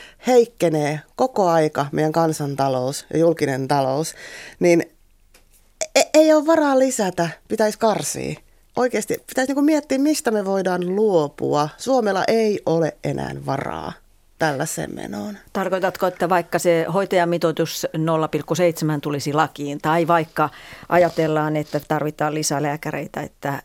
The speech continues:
Speaker 2: että, että hoitotakuu onnistuu, jonoja lyhennetään ja, ja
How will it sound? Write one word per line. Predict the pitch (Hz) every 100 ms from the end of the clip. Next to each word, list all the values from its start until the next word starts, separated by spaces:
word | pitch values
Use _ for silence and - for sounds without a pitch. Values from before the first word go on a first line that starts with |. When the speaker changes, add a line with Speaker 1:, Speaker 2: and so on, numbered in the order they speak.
| -
Speaker 2:
että, | 147 - 147 143
että | 143 - 156 147 - 156
hoitotakuu | 147 165 156 -
onnistuu, | 160 151 143 - 156
jonoja | 156 156 151
lyhennetään | 151 139 147 143 156 160
ja, | 156 156
ja | 156